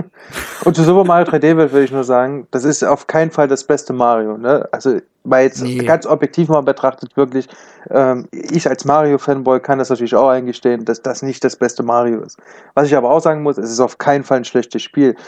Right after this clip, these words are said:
Speaker 1: Also mir kann keiner erzählen, dass das ein schlechtes Spiel ist.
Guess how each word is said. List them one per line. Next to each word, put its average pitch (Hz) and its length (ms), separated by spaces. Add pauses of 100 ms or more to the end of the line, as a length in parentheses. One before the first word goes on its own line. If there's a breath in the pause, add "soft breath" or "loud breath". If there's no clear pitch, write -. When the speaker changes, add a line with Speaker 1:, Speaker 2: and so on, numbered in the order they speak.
(120)
Speaker 1:
Also 120 140
mir 127 80
kann 120 220
keiner 175 300
erzählen, 156 500
dass 123 140
das - 180
ein - 40
schlechtes - 400
Spiel 170 340
ist. 95 200